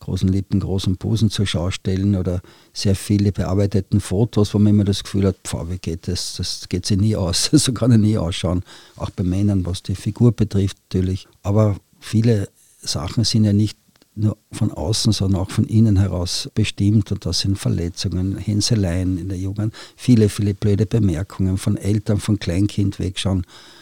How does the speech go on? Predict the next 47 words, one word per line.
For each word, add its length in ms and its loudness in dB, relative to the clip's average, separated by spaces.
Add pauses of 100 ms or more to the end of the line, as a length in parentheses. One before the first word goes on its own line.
(380)
Und 240 0 (360)
wenn 120 4
man 80 6
da 80 2
ein 60 0
bisschen 280 2
nachhakt, 580 -4
glaubt 280 -2
man 120 2
nicht, 180 -2
was 100 -2
da 220 -4 (100)
zutage 460 -6
kommt. 380 -4
Und 120 -6
ich 140 -6
glaube, 320 0
dass 180 -2
das 460 -6
ein 220 0
viel 200 -4
größerer 640 0
Teil 300 -2 (200)
des 260 -4 (140)
Wunsches 460 2
nach 100 0
Veränderung 580 0
ist, 240 0
als 120 -4
das, 200 -4
was 140 -4
von 160 0
außen 480 -4
hereinkommt. 640 -6
Dass 180 -8
es 100 -8
von 200 -6
innen 360 0
was 200 -4
in 140 -2
der 80 2
Seele 320 -2
schon 200 -6
drinnen 300 -4
ist 200 -6
und 180 -10
wehtut. 420 -8